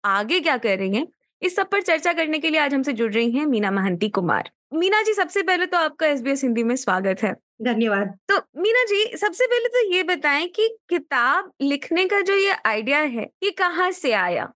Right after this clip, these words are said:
Speaker 1: और कितना समय लगा इस किताब को लिखने में?
Speaker 2: So the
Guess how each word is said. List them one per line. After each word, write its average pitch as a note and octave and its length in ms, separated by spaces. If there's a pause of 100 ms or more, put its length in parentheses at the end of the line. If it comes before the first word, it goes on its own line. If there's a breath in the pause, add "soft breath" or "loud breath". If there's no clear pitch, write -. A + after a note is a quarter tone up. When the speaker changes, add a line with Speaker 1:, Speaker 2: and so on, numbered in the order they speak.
Speaker 1:
और D#4 140
कितना G4+ 480
समय E4 480
लगा C4 280
इस B3+ 140
किताब G3+ 440
को A3 60
लिखने G3+ 420
में? D3 140 (640)
Speaker 2:
So - 80
the C#4 260